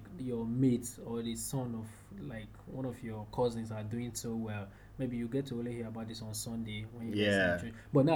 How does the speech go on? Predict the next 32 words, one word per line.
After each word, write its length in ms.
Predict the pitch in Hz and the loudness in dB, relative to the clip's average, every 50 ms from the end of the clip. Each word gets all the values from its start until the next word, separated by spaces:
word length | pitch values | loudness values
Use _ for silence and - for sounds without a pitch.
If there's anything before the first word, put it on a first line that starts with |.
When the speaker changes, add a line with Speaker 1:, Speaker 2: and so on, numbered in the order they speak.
| 131 127 | 8 10
Speaker 1:
every 320 | 139 156 147 139 143 156 | 10 10 12 10 8 6
day, 340 | 143 127 - 135 131 123 123 | 4 6 8 8 8 8 4
as 240 | 120 113 113 - - | 0 -4 -6 -6 -6
long 180 | 143 131 123 120 | -6 -6 -6 -6
as, 120 | 113 110 107 | -6 0 4
Speaker 2:
You're 200 | 104 104 101 101 | 6 6 6 8
going 240 | 98 117 113 120 | 8 8 8 8
Speaker 1:
uh, 20 | 120 | 8
Speaker 2:
to 180 | 123 - 170 | 4 0 0
see, 220 | 156 - - 120 143 151 | 2 2 4 6 8 8
Speaker 1:
immediately 220 | 160 160 147 120 | 8 8 10 12
Speaker 2:
you're 100 | - 135 | 12 12
going 160 | 113 127 131 139 | 12 12 12 10
Speaker 1:
turn 80 | 135 | 10
Speaker 2:
to 60 | 127 | 8
see 200 | - 123 - 120 | 4 4 4 4
Speaker 1:
into 120 | 117 117 - | 4 2 2
Speaker 2:
people 320 | - 117 113 110 - 113 104 | 2 2 2 2 2 0 2
Speaker 1:
social 180 | 95 104 113 | 4 6 6
Speaker 2:
just 120 | 113 110 - | 6 6 2
Speaker 1:
media. 160 | - 120 117 - | 0 -4 0 4
Speaker 2:
posturing. 440 | 117 113 110 - - - 151 - | 4 4 4 4 4 8 10 12
Speaker 1:
You 40 | - - | 12 12
know, 40 | - | 12
see 140 | 101 98 98 | 10 8 8
people 260 | 151 147 - 165 151 | 6 10 12 12 12
you 80 | 143 | 12
don't 320 | 131 135 139 143 147 143 135 | 12 12 10 10 10 10 10
know 240 | 135 131 131 131 131 | 8 10 8 8 10
who 60 | 139 | 10
you 100 | 139 135 | 8 8
can 140 | 131 127 120 | 8 6 2